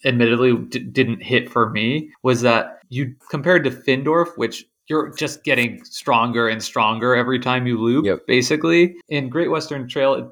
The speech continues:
Speaker 1: doesn't necessarily feel the same. Sometimes you have a great hand of cows that you're delivering, and then the next time through, you might have nothing
Speaker 2: Yeah, you
Speaker 1: good
Speaker 2: just
Speaker 1: or
Speaker 2: kinda
Speaker 1: whatever,
Speaker 2: missed.
Speaker 1: or, or
Speaker 2: Yeah.
Speaker 1: yeah, it's just kind of a miss, and, and then you have a big one, and then a miss or whatever.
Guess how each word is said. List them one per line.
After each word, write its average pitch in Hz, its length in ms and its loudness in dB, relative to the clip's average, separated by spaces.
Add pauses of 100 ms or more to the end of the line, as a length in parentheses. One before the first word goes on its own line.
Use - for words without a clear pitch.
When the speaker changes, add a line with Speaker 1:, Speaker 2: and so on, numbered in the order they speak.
(100)
Speaker 1:
doesn't 143 300 -2
necessarily 127 400 -2
feel 127 180 -4
the 120 80 -4
same. 131 300 -4
Sometimes 147 500 -2
you 147 60 4
have 135 80 -2
a 147 40 -2
great 151 360 0
hand 147 220 -2
of 139 100 -4
cows 135 320 2
that 139 80 -2
you're 139 100 -4
delivering, 147 560 -2
and 131 140 -4
then 127 140 -2
the 123 60 0
next 131 300 -4
time 123 240 -2
through, 127 160 0
you 117 160 -2
might 113 220 0
have 110 260 -2 (160)
nothing 113 560 -2 (240)
Speaker 2:
Yeah, 113 100 -2
you 113 120 4
Speaker 1:
good 135 100 2
Speaker 2:
just 139 120 2
Speaker 1:
or - 40 2
Speaker 2:
kinda 143 60 4 (140)
Speaker 1:
whatever, - 180 0
Speaker 2:
missed. 165 180 -2
Speaker 1:
or, 120 140 0
or - 160 -6
Speaker 2:
Yeah. 90 200 -2 (640)
Speaker 1:
yeah, 143 160 4
it's 120 100 0
just 139 180 -6
kind 131 160 -2
of 117 80 0
a 113 60 -6
miss, 123 480 -2
and, 120 320 -6 (140)
and 135 120 -6
then 147 140 0
you 143 80 0
have 135 120 4
a 131 40 -4
big 127 200 0
one, 123 200 2
and 117 100 0
then 113 360 -6
a 127 80 -8
miss 113 360 -6
or 107 260 -8
whatever. 131 540 -4